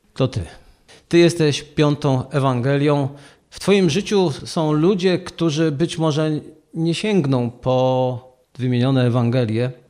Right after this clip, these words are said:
ale założę się, że jeżeli jesteś chrześcijaninem, to oni właśnie czytają ciebie. Czytają ciebie, obserwują, zastanawiają się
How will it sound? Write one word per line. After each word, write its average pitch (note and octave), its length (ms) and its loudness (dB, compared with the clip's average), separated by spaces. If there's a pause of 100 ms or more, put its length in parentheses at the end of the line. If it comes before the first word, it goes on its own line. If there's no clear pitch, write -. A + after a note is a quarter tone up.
ale C3 280 2
założę C3 420 4
się, C3 440 2
że B2 240 2
jeżeli B2+ 320 0
jesteś C3+ 360 -2
chrześcijaninem, B2 840 -4 (380)
to B2+ 140 -2
oni B2+ 220 -2
właśnie B2 360 -4
czytają A#2+ 480 -4
ciebie. C#2+ 360 -8 (400)
Czytają G3+ 380 0
ciebie, F#3 440 2
obserwują, D3+ 1000 2 (680)
zastanawiają E3+ 640 -2
się D#3 420 0